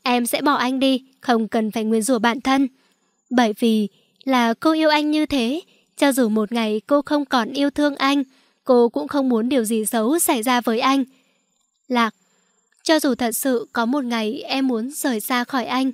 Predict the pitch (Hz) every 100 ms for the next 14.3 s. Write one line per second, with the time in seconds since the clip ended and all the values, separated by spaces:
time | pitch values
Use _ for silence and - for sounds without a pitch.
0 | - _ _ 247 233 - 262 294 294 254
1 | 240 214 _ - 233 233 285 277 - 247
2 | 208 - 330 - _ - 233 226 254 240
3 | 254 226 330 _ _ _ _ _ - 294
4 | 330 269 226 208 _ _ - 320 311 254
5 | - 226 220 269 262 247 277 277 294 262
6 | 240 226 254 330 254 - 254 262 254 _
7 | _ _ _ _ 247 226 233 220 220 277
8 | - _ _ - 277 262 269 247 302 -
9 | 262 277 247 262 214 254 247 240 _ _
10 | _ - 262 254 247 240 220 220 233 269
11 | 302 359 _ _ 247 240 220 196 302 349
12 | - 269 294 262 254 220 269 269 262 _
13 | _ _ _ _ _ _ - 247 226 214
14 | 226 214